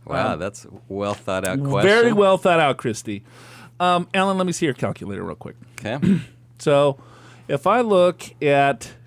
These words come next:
Speaker 2: Christy, she's got a hundred sixty-five thousand dollars saved.
Speaker 1: Right.
Speaker 2: And she is putting eighteen thousand five hundred dollars in. She's forty-five, and she does that for the next twenty years at seven percent. That is going to be one point four million dollars.
Speaker 1: Right,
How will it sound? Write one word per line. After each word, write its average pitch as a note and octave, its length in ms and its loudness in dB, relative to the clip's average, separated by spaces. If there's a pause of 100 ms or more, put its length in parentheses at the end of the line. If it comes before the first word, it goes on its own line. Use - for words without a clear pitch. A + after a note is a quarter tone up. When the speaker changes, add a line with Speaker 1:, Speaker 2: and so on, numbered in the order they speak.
(120)
Speaker 2:
Christy, E2+ 720 -8
she's A2 260 -14
got C#3 160 -2
a A#2+ 40 -4
hundred E3+ 320 -6
sixty-five B2 760 -6
thousand A#2 440 -6
dollars G2 400 -6
saved. - 600 -14
Speaker 1:
Right. F#2 280 -2 (140)
Speaker 2:
And A#2+ 160 -4
she - 200 -8
is C#3 120 -2
putting C3 460 -2
eighteen E3+ 500 -10
thousand B2 560 -4
five E3 380 -6
hundred C3 340 -4
dollars G2+ 460 -4
in. A2+ 240 -6
She's G3+ 280 -10
forty-five, B2 720 0
and A#2 100 -4
she - 120 -12
does F3 240 -2
that D#3 160 -2
for C#3 120 -4
the A#2 100 -4
next C#3+ 320 -6
twenty D#3+ 280 -6
years A#2+ 400 -4
at F#2+ 120 -10
seven F3+ 340 -4
percent. C3+ 580 -6 (320)
That E3 160 0
is D#3+ 140 -4
going D3+ 260 -6
to C#3 140 -4
be C3 260 -4
one D3+ 300 -4
point F#3 320 -6
four D#3 280 -2
million B2+ 420 2
dollars. E2 360 -6
Speaker 1:
Right, F2 220 -2